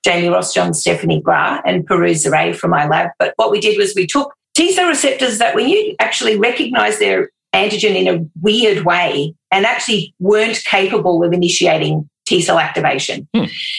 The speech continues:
Speaker 1: And so we thought, okay, well, let's use these as a, as essentially kind of a system where, where it doesn't work and work out why it doesn't work. And so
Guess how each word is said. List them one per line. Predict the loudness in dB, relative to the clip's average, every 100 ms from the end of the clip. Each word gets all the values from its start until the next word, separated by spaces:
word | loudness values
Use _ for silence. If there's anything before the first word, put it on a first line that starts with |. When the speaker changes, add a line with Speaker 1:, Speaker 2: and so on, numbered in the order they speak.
| -12 -4
Speaker 1:
And | 0
so | 2 0
we | 0
thought, | 2 2 2 0
okay, | 0 -2 0
well, | 0
let's | 0 0 0
use | 0 0
these | 0 0 2
as | 0 2
a, | 0 -2 -8 -2
as | 0 0
essentially | -2 0 0 0 0 0
kind | 0 0
of | 0
a | -2
system | 0 0 2 2
where, | 2 2 0 0
where | 2 2
it | 2
doesn't | 0 2 2
work | 2 -2 -8 -6 -2
and | 2
work | 2 2
out | 0 0
why | 0 2
it | 0
doesn't | 0 -2 -2
work. | 0 0 0
And | -2 2
so | 2 2